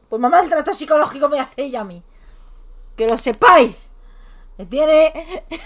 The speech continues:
<laughs> Venga, que me quede con lo que genere su canal. ¿En serio?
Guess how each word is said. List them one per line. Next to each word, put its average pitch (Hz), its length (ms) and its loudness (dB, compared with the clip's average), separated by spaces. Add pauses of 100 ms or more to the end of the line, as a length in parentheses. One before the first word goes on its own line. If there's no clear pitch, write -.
(1200)
<laughs> 339 800 -20
Venga, 269 300 -2
que 254 240 2
me 262 160 -6
quede 302 160 0
con 330 160 2
lo 294 100 0
que 262 640 2
genere 285 260 -2
su 302 140 -10
canal. 233 440 0 (1400)
¿En 214 160 -8
serio? 359 380 6